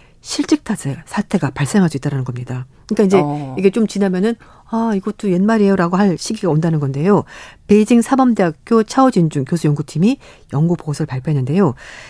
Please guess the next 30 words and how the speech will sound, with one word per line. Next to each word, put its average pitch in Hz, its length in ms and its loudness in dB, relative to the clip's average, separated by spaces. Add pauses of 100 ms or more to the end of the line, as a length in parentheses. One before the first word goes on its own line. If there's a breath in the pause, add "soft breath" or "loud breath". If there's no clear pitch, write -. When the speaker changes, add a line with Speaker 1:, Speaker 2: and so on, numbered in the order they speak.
(120)
Speaker 1:
이 160 80 -2
현재와 269 460 4
같은 226 280 2
규모로 185 280 2
학급이 202 280 0
유지가 147 220 -2
된다면은 156 560 0 (260 soft breath)
이천삼십오 208 960 2
년이 190 160 4
되면 151 400 2 (360 loud breath)
중국에서 214 680 0 (180)
초등학교 233 420 -2
교사 135 320 -4 (360 soft breath)
백오십만 156 800 0
명, 208 200 0
Speaker 2:
오. 151 120 -6 (240)
Speaker 1:
중학교 175 360 -2
교사 147 280 -2 (280 loud breath)
삼십칠만 277 800 2
명이 175 420 2 (320 soft breath)
남아 160 300 -2
돌게 147 300 -4
된다는 127 380 -6
거죠. 110 320 -12 (680 loud breath)
어, 127 580 -4
지난 214 240 4
수십 262 240 -2
년간 220 400 2
중국의 190 440 0
학교들은 196 640 -2